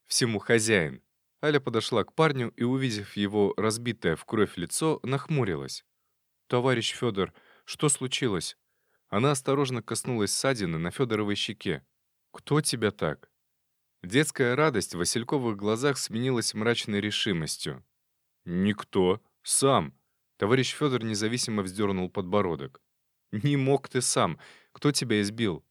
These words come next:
За что?» Аля присела рядом, взяла парня за руку, спросила ласково. «Ну скажи мне, кто тебя обидел?» «Неважно». Товарищ Фёдор сжал её ладонь. «Он думает, что я его боюсь, а я не боюсь.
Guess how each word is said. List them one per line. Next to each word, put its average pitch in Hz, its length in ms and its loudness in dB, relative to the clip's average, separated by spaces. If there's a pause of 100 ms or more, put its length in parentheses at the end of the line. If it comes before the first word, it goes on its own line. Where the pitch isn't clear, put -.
За 107 120 2
что?» 135 400 0 (580)
Аля 127 200 2
присела 110 480 0
рядом, 107 380 -2
взяла 101 280 0
парня 101 360 -2
за 113 200 0
руку, 120 320 -6 (200)
спросила 135 500 -2
ласково. 87 600 -2 (360)
«Ну 107 180 -14
скажи 120 480 -2
мне, 92 180 -8
кто - 200 -4
тебя 101 260 -2
обидел?» 98 480 -4 (580)
«Неважно». 98 840 4 (380)
Товарищ 131 420 2
Фёдор 131 340 0 (120)
сжал 107 360 2
её 92 240 -2
ладонь. 87 460 -6 (720)
«Он 104 240 4
думает, 110 360 4
что - 200 -2
я 107 220 8
его 101 220 6
боюсь, 104 460 4 (240)
а 85 100 -2
я 92 140 6
не 113 120 4
боюсь. 117 520 4